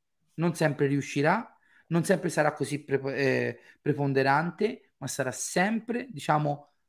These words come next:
il, il perno attorno a cui, al quale girano tutti i suoi progetti. Transformers tre è veramente uno stupro della percezione audiovisiva dello spettatore.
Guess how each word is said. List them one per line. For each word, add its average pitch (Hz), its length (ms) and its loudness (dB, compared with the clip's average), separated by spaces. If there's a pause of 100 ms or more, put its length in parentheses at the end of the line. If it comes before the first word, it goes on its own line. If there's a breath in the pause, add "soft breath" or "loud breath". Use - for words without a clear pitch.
(240)
il, 147 360 0
il 156 200 0
perno 208 460 6
attorno 139 320 -4
a 127 60 -8
cui, 180 520 -6 (140)
al 135 200 -2
quale 170 400 4
girano 170 600 -2 (160)
tutti 185 260 -2
i 170 40 0
suoi 123 180 -2
progetti. 113 600 -14 (380)
Transformers 175 760 0
tre 202 440 -2 (100)
è 139 80 -16
veramente 170 580 0
uno 143 580 -2
stupro - 1040 -2 (340)
della 147 500 2
percezione 175 920 0
audiovisiva 156 720 -2
dello 131 180 -4
spettatore. - 720 -14